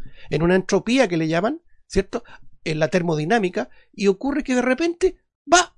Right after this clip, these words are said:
apareció una célula. El hombre soberbio no quiere reconocer al Creador, amados hermanos. Entonces, eh, Dios avergüenza al hombre, lo desnuda, lo descubre, deja su necedad al descubierto. La Biblia dice,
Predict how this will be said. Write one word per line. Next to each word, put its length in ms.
apareció 420
una 140
célula. 500
El 160
hombre 240
soberbio 440
no 140
quiere 220
reconocer 560
al 100
Creador, 480
amados 380
hermanos. 320
Entonces, 640
eh, 440
Dios 400
avergüenza 640
al 100
hombre, 440
lo 200
desnuda, 420
lo 140
descubre, 640
deja 300
su 180
necedad 400
al 100
descubierto. 640
La 100
Biblia 280
dice, 400